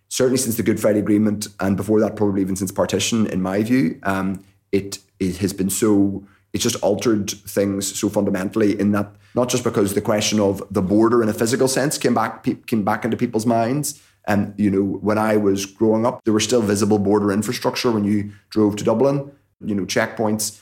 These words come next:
that were ne-, that were there for security reasons. Um, some of it were, were cus-, was customs infrastructure. As the security situation improved, obviously the army checkpoints came away, but also when we, you know,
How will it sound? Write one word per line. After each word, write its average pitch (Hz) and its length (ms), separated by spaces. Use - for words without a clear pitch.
that 87 80
were 101 80
ne-, 98 120
that - 240
were 101 180
there 101 260
for 101 120
security 135 360
reasons. 127 400
Um, 95 320
some 107 180
of 101 60
it 107 100
were, 95 180
were 95 160
cus-, - 280
was 85 100
customs 120 320
infrastructure. 120 580
As 110 120
the 107 60
security 143 340
situation 131 400
improved, 123 220
obviously 104 240
the 98 260
army 127 240
checkpoints 131 460
came 123 120
away, 120 320
but 127 100
also 139 300
when 110 160
we, 107 180
you 101 80
know, 101 140